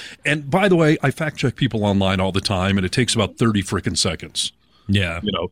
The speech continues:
Speaker 1: Google Snopes and whatever the topic is, and you'll find if it's true or not. It's pretty easy, but no one ever takes the time.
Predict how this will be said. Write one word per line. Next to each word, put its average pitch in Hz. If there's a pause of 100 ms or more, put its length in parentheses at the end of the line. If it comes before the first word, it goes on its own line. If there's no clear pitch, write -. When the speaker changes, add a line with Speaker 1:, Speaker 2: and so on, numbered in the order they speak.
(140)
Speaker 1:
Google 156
Snopes 143
and 117
whatever 117
the 98
topic 110
is, 82
and 104
you'll 104
find 104
if 95
it's 92
true 95
or 85
not. 76
It's 104
pretty 139
easy, 101
but 101
no 110
one 135
ever 107
takes 92
the 95
time. 80